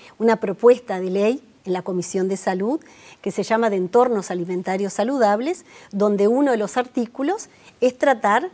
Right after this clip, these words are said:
de que, para que no pase lo que nos pasó en, en esta transición, que tuvimos una pequeña dificultad cuando el decreto se tenía que empezar a ejecutar, que era a partir de marzo del dos mil veinte, tuvimos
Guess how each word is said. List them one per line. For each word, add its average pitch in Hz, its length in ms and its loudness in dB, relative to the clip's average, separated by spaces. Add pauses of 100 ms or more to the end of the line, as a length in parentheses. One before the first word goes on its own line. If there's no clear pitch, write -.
(260)
de 220 240 2
que, 277 240 0
para 202 240 -2
que 247 100 -2
no 330 140 0
pase 339 260 0
lo 214 140 -2
que 196 100 -4
nos 190 140 -4
pasó 226 500 0 (460)
en, 170 240 -6
en 175 140 -6
esta 185 260 0
transición, 196 800 -2 (560)
que 196 140 -2
tuvimos 214 400 0
una 220 200 2
pequeña 220 380 0
dificultad 208 540 -2
cuando 214 400 2 (240)
el 185 100 -2
decreto 226 420 4
se 202 140 -2
tenía 196 300 2
que 202 80 -4
empezar 196 340 -4
a 214 60 -2
ejecutar, 214 640 0
que 180 100 -8
era 202 80 -10
a 175 40 -16
partir 190 280 -10
de 208 120 -2
marzo 214 400 -2
del 180 60 -8
dos 185 120 -6
mil 240 200 -2
veinte, 214 460 0 (320)
tuvimos 240 480 2